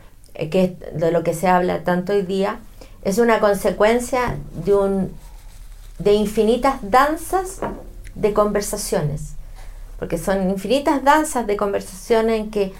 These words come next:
tenemos un proyecto común, que es lo que nosotros trabajamos mucho en las organizaciones. Eh, estas, estas infinitas danzas que hay entre los distintos niveles gerenciales, entre las distintas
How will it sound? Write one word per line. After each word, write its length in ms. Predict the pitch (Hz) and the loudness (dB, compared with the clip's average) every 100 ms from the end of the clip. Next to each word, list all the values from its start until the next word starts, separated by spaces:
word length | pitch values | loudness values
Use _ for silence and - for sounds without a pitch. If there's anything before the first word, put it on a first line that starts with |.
| - - - - | -18 -20 -10 2
tenemos 360 | 196 233 277 | 6 6 6
un 120 | 285 - | 4 4
proyecto 440 | 233 226 226 226 | 4 4 2 -2
común, 300 | 214 190 175 | 0 0 0
que 100 | 180 | 0
es 40 | 190 | 0
lo 80 | - | 0
que 60 | |
nosotros 400 | 180 185 196 202 | -4 -4 -4 -4
trabajamos 540 | 196 180 180 202 196 185 | -2 -4 -2 -4 -2 0
mucho 260 | 202 208 | -2 -2
en 60 | 226 | -2
las 100 | 220 | -2
organizaciones. 720 | 208 196 180 - - 185 156 156 - - - - - | -2 -2 -4 -6 -8 -6 -6 -8 -12 -18 -18 -16 -6
Eh, 240 | 160 165 | -4 -2
estas, 320 | 175 196 196 190 - | -4 -4 -4 -6 -12
estas 380 | 143 156 190 175 | -10 -4 -2 0
infinitas 520 | 175 - 180 185 180 | -2 -2 -2 0 -2
danzas 360 | 180 196 190 202 - | 0 0 0 -6 0
que 80 | |
hay 260 | 190 190 190 - - 170 | 2 2 0 -12 -14 -8
entre 200 | 165 175 | 0 2
los 120 | 170 | 2
distintos 680 | 156 - 196 190 202 196 190 - - | -2 -4 -2 -2 -2 -2 -2 -12 -2
niveles 360 | 180 185 190 | 4 4 4
gerenciales, 840 | 185 160 165 - 226 220 202 190 180 | 0 -2 -2 0 4 6 6 4 0
entre 220 | 170 170 | -2 -6
las 140 | 165 165 | -6 -6
distintas 460 | 165 - 190 185 | -8 -2 0 0